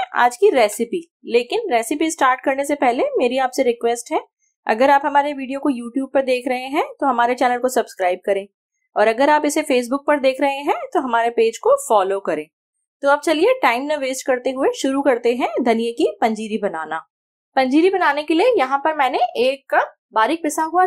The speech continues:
धनिया लिया है। तो चलिए चलते हैं गैस की तरफ और इसको बनाना शुरू करते हैं। कढ़ाई को मैंने गैस पे रख दिया है।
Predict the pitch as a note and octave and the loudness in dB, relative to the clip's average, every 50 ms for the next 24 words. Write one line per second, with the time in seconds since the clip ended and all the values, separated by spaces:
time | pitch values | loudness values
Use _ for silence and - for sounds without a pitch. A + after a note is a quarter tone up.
0 | - B3 A3+ G#3+ G#3 G#3+ A3+ A3+ G#3+ F#3+ F3 D#3+ D#3 D#3+ E3+ D#3+ D#3 - _ _ | 2 2 0 0 0 -2 -2 -2 -2 -2 -2 -2 -2 -4 -6 -12 -16 -16 _ _
1 | _ _ _ _ _ _ _ _ - C4 C4 C#4+ C4 D4+ E4+ E4+ E4+ C#4 C#4 C#4 | _ _ _ _ _ _ _ _ -8 -2 0 0 0 0 0 2 2 0 2 0
2 | D4+ D#4 F4+ E4 B3 B3 A3 A3 A3 - D4 C4+ - C4 D4+ - - - - B3 | 0 0 0 0 2 2 2 2 0 -4 -6 -2 0 2 2 0 0 -2 -2 -2
3 | A#3 A3 - A#3+ A#3+ B3+ B3 A#3 A#3 A#3+ C#4 C#4+ C#4+ - - D4+ C4 C4 B3+ B3 | -2 -2 -2 -2 -2 0 0 0 0 0 -2 -4 -4 -2 0 0 0 0 0 0
4 | G3 E3 - - D#3+ D#3+ E3 - - _ _ _ _ _ _ _ _ - C4 B3+ | -2 -2 -2 -6 -10 -12 -14 -20 -20 _ _ _ _ _ _ _ _ 0 2 2
5 | C4+ C#4 D#4 - F4+ F4 E4+ E4+ F4 E4 C#4+ C#4 C#4 C#4 - F4 D#4+ C#4+ C4+ C#4 | 2 2 0 -2 0 0 0 -2 -2 -4 -2 -2 -2 -2 -2 -2 0 0 0 0
6 | C#4+ D#4 D4 C4+ A#3+ A#3 A#3+ C#4+ A#4 | -2 -2 -2 0 -2 -2 -2 -2 -4